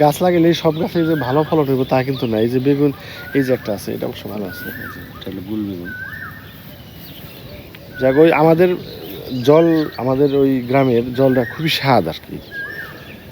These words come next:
এই, এই তো বেগুন আছে, বেগুনের অবস্থাটা দেখেন, এলে কি খাওয়া যাইব? ও, স্বাদ লাগবে এগুলো খেতে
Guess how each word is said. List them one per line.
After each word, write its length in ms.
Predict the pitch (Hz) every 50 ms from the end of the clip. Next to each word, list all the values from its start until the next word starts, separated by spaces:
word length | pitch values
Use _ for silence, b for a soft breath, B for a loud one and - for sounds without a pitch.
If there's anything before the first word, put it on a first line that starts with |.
| - - - - - - 117
এই, 120 | 123 127 131 127 123 123 127
এই 60 | 131 143 147 143
তো 60 | 143 135 131
বেগুন 200 | 127 120 117 107 104
আছে, 180 | - - - 110 123 131 - - - - - - - - - - - 104
বেগুনের 340 | 117 127 131 139 135 131 127 123
অবস্থাটা 300 | 107 107 101 - 101 101 92 90
দেখেন, 180 | 85 80 71 - - - - - - - B B B B B B B B B B - 98
এলে 120 | 101 101 95 98
কি 80 | - - - -
খাওয়া 160 | - 123 135 143
যাইব? 180 | 147 143 131 135
ও, 1120 | 156 175 180 175 160 156 143 - - - - - - - - - - - - - - - - - - - - - - -
স্বাদ 180 | - 90 92 - 90
লাগবে 180 | 85 73 76 76
এগুলো 140 | 73 73 71 64
খেতে 180 | 76 76 73